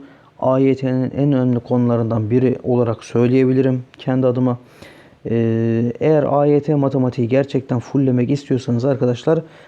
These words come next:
fonksiyonlara, özellikle de fonksiyonların grafiklerine çok iyi hakim olmamız gerekiyor arkadaşlar. Çünkü limit, türev, integralde bu fonksiyon grafiklerini bilmek bizi gerçekten de çok rahatlatacak arkadaşlar.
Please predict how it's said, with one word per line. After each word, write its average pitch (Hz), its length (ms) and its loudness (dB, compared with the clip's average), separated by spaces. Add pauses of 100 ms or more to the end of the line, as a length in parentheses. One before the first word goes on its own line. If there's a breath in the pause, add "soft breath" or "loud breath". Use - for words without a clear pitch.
(120)
fonksiyonlara, 139 920 0
özellikle 135 560 0
de 127 60 0
fonksiyonların 123 680 0
grafiklerine 127 720 0 (360 loud breath)
çok - 280 -4
iyi 120 180 0
hakim 123 480 0
olmamız 127 680 -2
gerekiyor 127 520 0
arkadaşlar. 120 520 -2
Çünkü 143 400 -2 (340 loud breath)
limit, 135 300 0
türev, 127 260 0
integralde 127 800 0 (400 loud breath)
bu 139 140 2
fonksiyon 135 560 0
grafiklerini 127 720 0 (1040)
bilmek 143 500 2
bizi 151 400 0
gerçekten 135 580 0
de 143 60 -2
çok 143 320 -4
rahatlatacak 127 600 -2
arkadaşlar. 120 600 -6